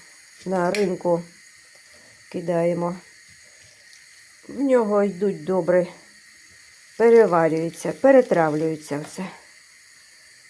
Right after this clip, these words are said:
Замерзла каша, морози,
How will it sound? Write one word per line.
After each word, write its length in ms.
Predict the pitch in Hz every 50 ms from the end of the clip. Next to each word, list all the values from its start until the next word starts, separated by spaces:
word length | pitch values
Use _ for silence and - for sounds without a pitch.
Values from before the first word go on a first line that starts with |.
| - - - - - - - - -
Замерзла 680 | 180 170 170 196 233 226 220 220 208 196 - - 175 180
каша, 420 | 180 - 277 330 330 - - 175 180 - - - - - - - - - - - - - - - - - - - - - - - - - - - - - - - - - - - - - - - - -
морози, 640 | 170 170 185 190 208 262 302 302 262 247 240 226 226